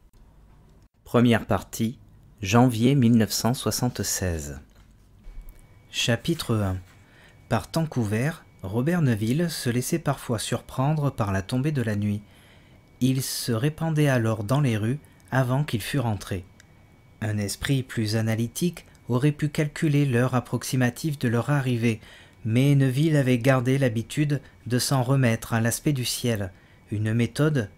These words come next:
que les nuages rendaient inopérante. En conséquence, il préférait ne pas s'éloigner de chez lui ces jours-là. Il fit le tour de la maison, dans la grisaille de l'après-midi, une cigarette au coin des lèvres,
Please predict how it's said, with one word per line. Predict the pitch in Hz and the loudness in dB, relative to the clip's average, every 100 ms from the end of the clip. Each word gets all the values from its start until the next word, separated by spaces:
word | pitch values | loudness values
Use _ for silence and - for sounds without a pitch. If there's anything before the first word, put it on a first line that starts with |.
| - | -4
que | 123 | -2
les | 120 127 | 2 2
nuages | 151 143 139 160 120 | 4 4 4 4 2
rendaient | 113 120 117 123 123 | 2 2 2 2 2
inopérante. | 127 127 117 104 92 - - - _ - - - | 2 0 0 0 -4 -6 -16 -20 _ -20 -20 -8
En | 101 101 | -4 -4
conséquence, | - 110 95 110 - 135 135 - - - - | -4 -6 -4 -4 -2 -2 -2 -6 -10 -20 -6
il | 120 123 | -4 -4
préférait | - 151 - 127 104 107 - | -2 -2 0 0 0 -4 -2
ne | 113 | -2
pas | 101 - 151 | -2 -2 -2
s'éloigner | - 151 143 131 117 | 0 0 2 2 2
de | 135 | 0
chez | 139 113 | -2 -2
lui | 101 110 131 - - - | 0 -2 -4 -10 -20 -12
ces | - 143 | -6 -4
jours-là. | 123 104 95 87 - _ - - - - | -2 -2 -4 -6 -12 _ -20 -20 -12 -6
Il | 104 | -4
fit | - 147 | -2 -2
le | 135 | -2
tour | 131 156 143 | -2 -2 0
de | 120 | 2
la | 110 | 4
maison, | 110 104 104 135 - - - - - | 2 2 0 -2 -6 -20 -20 -20 -6
dans | 98 | 0
la | 101 | 0
grisaille | 98 113 113 117 117 | 2 0 2 2 2
de | 104 | 2
l'après-midi, | 95 - 110 98 85 82 - _ - _ | 0 0 0 0 -4 -10 -14 _ -20 _
une | 87 92 | -6 -4
cigarette | - 92 101 95 98 101 | -4 -2 0 0 0 -2
au | 90 | -6
coin | - 98 | -4 -2
des | 95 | -2
lèvres, | 90 85 78 | -2 -4 -8